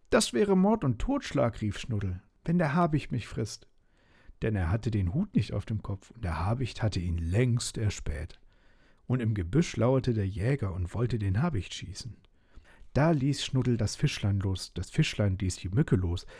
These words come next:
das Mücklein stach den Jägersmann, da konnte er den Habicht nicht schießen. Da durfte der Habicht entfliehen und wollte den Schnuddel nicht fressen. Und so kamen sie alle frei und jeder rettete dem anderen das Leben.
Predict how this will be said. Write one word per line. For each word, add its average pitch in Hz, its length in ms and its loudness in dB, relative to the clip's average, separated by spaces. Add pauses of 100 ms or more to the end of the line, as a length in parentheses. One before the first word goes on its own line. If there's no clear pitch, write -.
(140)
das - 240 -4
Mücklein 120 420 2
stach 151 340 0
den 107 200 0
Jägersmann, 107 640 0 (260)
da 117 140 -4
konnte 117 340 0
er 92 120 -4
den 85 220 -2
Habicht 120 380 0
nicht - 220 -4
schießen. - 420 -8 (540)
Da 139 160 4
durfte 135 360 2
der 87 160 -4
Habicht 123 340 2
entfliehen 185 580 6 (1120)
und 131 240 2
wollte 123 280 2
den 101 160 0
Schnuddel 123 380 0
nicht 135 260 0
fressen. - 480 -6 (400)
Und 87 180 -4
so 123 180 0
kamen 131 340 4
sie 98 160 -2
alle 190 240 -2
frei 147 460 -2
und 95 200 -8
jeder 139 380 2
rettete 113 400 -2
dem 87 180 -4
anderen 92 440 0
das 135 240 -6
Leben. 85 340 -2